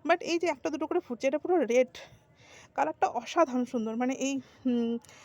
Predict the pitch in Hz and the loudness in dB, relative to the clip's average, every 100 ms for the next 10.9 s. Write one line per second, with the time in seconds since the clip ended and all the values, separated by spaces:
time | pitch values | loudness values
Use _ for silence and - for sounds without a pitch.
0 | - - 220 220 220 214 214 - 247 247 | -20 -6 -2 0 0 -2 -4 0 2 2
1 | 269 269 277 - 277 285 403 - - 254 | 2 4 2 2 -2 0 -4 -6 -4 -2
2 | 254 240 233 233 214 220 247 254 233 233 | 2 4 4 0 -2 -2 -2 -2 -2 0
3 | 254 262 269 262 339 - - - 254 233 | -2 -2 -4 -4 -6 -10 -20 -14 -10 -2
4 | 311 277 247 254 311 - 233 196 208 - | -2 -2 -6 0 0 2 0 0 -4 0
5 | 277 262 - 320 294 302 311 247 226 269 | 2 0 -2 -4 -2 -2 -4 -6 -4 0
6 | 294 294 294 247 240 262 262 - - - | 2 4 2 2 -2 -4 -8 -10 -20 -20
7 | - - 262 269 277 294 311 320 - - | -20 -8 -4 -2 -2 0 0 -2 -8 -2
8 | 285 285 254 277 285 254 233 269 277 269 | 0 0 -2 -4 -6 -4 -2 -2 -2 -4
9 | 240 359 - - - - - 320 233 - | -2 -4 -8 -20 -20 -18 -8 -6 -6 -10
10 | - - 262 254 359 403 392 - 294 | -8 -4 -2 -2 -2 2 0 2 -2